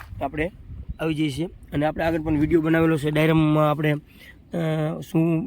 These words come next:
અ, ડ્રિંચિંગ કર્યું હતું એનો પણ વીડિયો આપણી ચેનલમાં ફાઇનલી છે. તો મિત્રો, આમાં આપણે હ્યુમિક પાઈ દીધું છે ફાઇનલ. તો આપણે આમાં, અમ, ડ્રીપમાં કઈ રીતનું પાવશું એની હું વાત કરીશ. તો મિત્રો, આ હ્યુમિક આપણે કયું પાવશું એની વાત કરશું.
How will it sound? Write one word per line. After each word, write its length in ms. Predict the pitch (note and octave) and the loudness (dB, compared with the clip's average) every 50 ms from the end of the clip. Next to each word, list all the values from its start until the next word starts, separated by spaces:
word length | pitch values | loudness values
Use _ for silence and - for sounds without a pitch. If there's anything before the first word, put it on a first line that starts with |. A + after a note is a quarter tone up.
| - - | -6 -10
અ, 240 | - F#3+ D3+ D3 D3 | -6 -4 -2 -2 0
ડ્રિંચિંગ 380 | C#3 D3 E3 E3 E3+ E3+ C#3+ | 0 2 2 2 0 0 0
કર્યું 200 | D3 D#3+ D#3+ E3 | 0 0 0 0
હતું 120 | D3+ F3 F3+ | -2 -2 -2
એનો 160 | E3 D#3+ D#3 | 0 0 0
પણ 120 | C#3+ D3 | 0 0
વીડિયો 320 | D3 D3+ D3+ D3+ E3 F#3 G3 _ - - - - - - - - - | 0 2 2 2 0 0 -2 _ -16 -20 -20 -20 -20 -20 -14 -10 -8
આપણી 200 | D#3 D3+ D3+ C#3+ | -6 -4 -2 0
ચેનલમાં 320 | C#3 D3+ D3 D3 D3 D3 B2 | 0 0 0 0 0 0 -2
ફાઇનલી 340 | D3 D3 D3+ D3 D3 D3 | -2 -2 -2 -2 -2 -4
છે. 180 | B2+ C3+ D3+ F#3+ - - - - - - - - - - - - - | -4 -4 -6 -6 -8 -12 -20 -20 -20 -20 -20 -20 -20 -20 -20 -12 -6
તો 80 | - D#3 | -4 -2
મિત્રો, 200 | F#3 G#3+ G#3+ G3 | -2 0 2 2
આમાં 180 | G3 F#3+ F#3+ F#3+ | 4 4 4 4
આપણે 160 | F3+ F#3+ F#3 | 4 4 4
હ્યુમિક 340 | E3 D3 D#3+ E3+ F3 F3 G#3 | 4 4 6 4 4 4 2
પાઈ 220 | E3 D3 E3+ E3+ | 2 2 4 4
દીધું 240 | D#3+ D#3+ D#3+ E3 D#3+ | 4 4 2 2 2
છે 120 | C#3+ E3+ | 0 0
ફાઇનલ. 320 | C#3+ C#3 D3 D3+ D#3 E3 - - - - - - - - - - - - - - F#3+ | 0 0 0 0 0 0 -2 -6 -12 -20 -20 -20 -20 -20 -20 -20 -20 -20 -20 -12 -6
તો 140 | - D#3 D3 | -4 -2 0
આપણે 280 | D3 D3 D3 D3+ D#3 D#3 | 0 0 0 0 2 2
આમાં, 400 | D#3 D#3 D#3 D3 C#3+ C#3+ C#3+ C#3 | 2 2 2 2 2 0 0 -2
અમ, 840 | C#3+ - - - D#3+ D#3 D3 C#3+ C#3+ C#3 C#3 C3+ C3+ C3+ C#3+ C#3+ | -6 -8 -8 -4 -2 -2 0 0 0 0 0 -2 -2 -4 -6 -2
ડ્રીપમાં 320 | C3+ D3+ F3 D#3+ G#3+ F#3 D3+ | 0 0 0 2 0 0 0
કઈ 120 | D#3+ F3 | 2 2
રીતનું 240 | E3+ F3+ E3 E3+ D#3 | 2 2 2 2 2
પાવશું 380 | D#3+ E3 F3 D#3 F3 F#3+ A3 - - - - - - - - - - - - - | 2 2 0 0 0 -4 -4 -6 -10 -18 -20 -20 -20 -20 -18 -18 -20 -6 0 4
એની 180 | D#3 D#3+ D#3+ | 4 6 6
હું 100 | D#3 D#3 | 6 6
વાત 140 | D#3+ D#3+ D3+ | 6 4 4
કરીશ. 340 | - - F3 F3 F3 - - - - | 2 0 0 0 0 -2 -6 -8 -4
તો 80 | - C#3+ | 0 0
મિત્રો, 220 | D#3 E3 E3+ E3 | 0 2 2 4
આ 60 | E3 | 4
હ્યુમિક 340 | E3 D3+ D3+ E3 E3 - - | 6 6 6 6 4 4 2
આપણે 220 | - F3 E3 D#3+ D3+ | 2 4 4 4 6
કયું 220 | E3 E3+ F3 D3+ | 8 8 8 8
પાવશું 260 | D#3+ D#3+ D#3 C#3+ E3+ | 8 4 4 6 6
એની 100 | D#3+ D#3 | 6 8
વાત 140 | D#3 D#3 D3+ | 6 6 4
કરશું. 360 | - F3 D3 C3+ F3+ F#3 F#3+ | 2 -2 -2 0 0 -2 -2